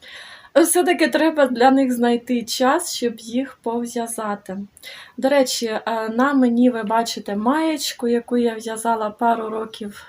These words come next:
назад, е, з дик-, з таким дуже класним візерунком. Е, він продовжується і вниз. Такий візерунок не в'язав, мабуть, лише якийсь ледачий,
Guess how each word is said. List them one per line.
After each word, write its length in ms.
назад, 480
е, 200
з 80
дик-, 280
з 100
таким 320
дуже 420
класним 640
візерунком. 920
Е, 640
він 200
продовжується 800
і 80
вниз. 460
Такий 380
візерунок 680
не 120
в'язав, 440
мабуть, 360
лише 720
якийсь 540
ледачий, 880